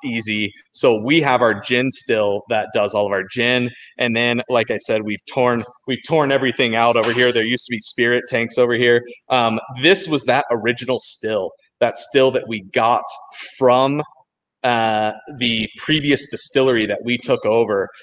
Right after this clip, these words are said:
Um, they so kindly made us a, what, like I said,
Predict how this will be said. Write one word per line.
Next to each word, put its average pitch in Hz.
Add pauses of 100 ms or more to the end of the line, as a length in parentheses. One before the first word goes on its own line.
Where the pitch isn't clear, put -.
(140)
Um, 113
they 123
so 131
kindly 131
made 113
us 113
a, 104 (300)
what, 151
like 139
I 127
said, 131